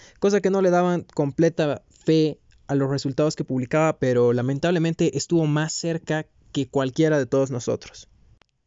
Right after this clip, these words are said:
Con solamente una diferencia de dos por ciento, C S Mori anunciaba antes de las elecciones generales que el mas iba a ganar en primera vuelta,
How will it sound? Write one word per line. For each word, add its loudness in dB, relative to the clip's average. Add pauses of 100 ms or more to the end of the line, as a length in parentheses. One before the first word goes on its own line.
Con -6
solamente 0
una 2
diferencia 2
de 2
dos 0
por -4
ciento, -2
C -2
S -2
Mori 0
anunciaba -2
antes -2
de 0
las -2
elecciones -4
generales 0
que -4
el -2
mas -2
iba 0
a -2
ganar -2
en -4
primera -2
vuelta, -2